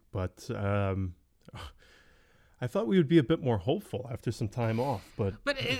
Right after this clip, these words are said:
Speaker 2: it's not a matter of being hopeful when, <laughs> when the season is running out and you really know that it's sort of like this, you know, this, this, uh,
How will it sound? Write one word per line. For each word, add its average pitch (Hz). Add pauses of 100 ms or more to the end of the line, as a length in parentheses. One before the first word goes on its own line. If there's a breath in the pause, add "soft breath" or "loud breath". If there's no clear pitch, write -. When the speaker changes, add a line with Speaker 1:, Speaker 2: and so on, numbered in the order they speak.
Speaker 2:
it's -
not 302
a 233
matter 214
of 151
being 160
hopeful 156
when, 143
<laughs> -
when 165
the 147
season 196
is 139
running 147
out 170
and 139
you 139
really 156
know 143
that 135
it's 127
sort 143
of 117
like 117
this, 117 (440 loud breath)
you 123
know, 107
this, 123
this, -
uh, 135